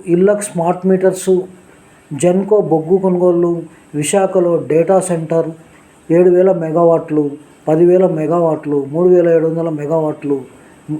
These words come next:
ఇరవై ఏడు వేల అరవై ఎనిమిది లక్షలు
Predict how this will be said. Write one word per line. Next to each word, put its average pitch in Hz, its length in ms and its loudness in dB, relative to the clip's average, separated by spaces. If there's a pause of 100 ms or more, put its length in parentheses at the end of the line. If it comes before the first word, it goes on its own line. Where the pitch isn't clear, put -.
ఇరవై 190 300 4
ఏడు 202 200 4
వేల 190 260 2
అరవై 180 460 2
ఎనిమిది 170 460 -2
లక్షలు 151 600 -2